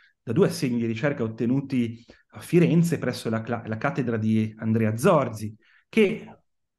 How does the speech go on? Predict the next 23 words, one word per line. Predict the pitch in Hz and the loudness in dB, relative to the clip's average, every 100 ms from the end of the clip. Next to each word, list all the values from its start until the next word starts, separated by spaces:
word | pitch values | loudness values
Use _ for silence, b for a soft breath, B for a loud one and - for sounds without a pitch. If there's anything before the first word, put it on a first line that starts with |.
| _ | _
partire | - 107 107 160 139 | -14 -12 0 2 4
da | 120 110 110 B B B B B | 2 -2 -8 B B B B B
duemiladiciassette, | 117 113 139 120 113 165 170 143 165 - 123 | -2 2 4 2 2 0 0 0 -2 -4 -8
duemilasedici | 110 120 120 113 160 135 117 | -4 -2 -2 0 0 0 0
diciassette, | 120 202 208 147 165 131 110 - _ _ | -2 -2 -2 -2 -2 -4 -4 -8 _ _
ha | 220 196 | 0 2
messo | 180 165 139 | 2 0 -2
insieme | 143 - 175 156 135 | -2 0 2 2 4
un | 175 | 4
seminario | 165 - 135 139 156 151 127 | 4 2 -2 -2 0 0 -2
di | 120 | -6
studio | - - 151 127 120 110 - _ _ _ _ _ _ b b _ _ | -8 -4 0 2 2 0 -10 _ _ _ _ _ _ b b _ _
sulla, | - - 139 131 120 110 b b b - | -18 -6 -2 2 2 -2 b b b -12
le, | 113 | -10
sulle | 110 131 131 | -4 -2 -2
città, | - 110 - 165 143 110 - - | -4 -8 -2 0 0 -2 -10 -18
eh, | - 117 113 | -12 -8 -4
rette, | 135 110 - 110 110 B B B _ | -4 -4 -2 -2 -2 B B B _
eh, | 107 104 104 101 104 | -8 -6 -6 -6 0
comunali | 151 143 160 180 160 | 4 6 6 4 2
e | |
signorili, | - 135 131 143 139 104 113 147 | -2 -6 -2 -2 -2 -4 -6 -8
ecco, | 110 - | -10 -16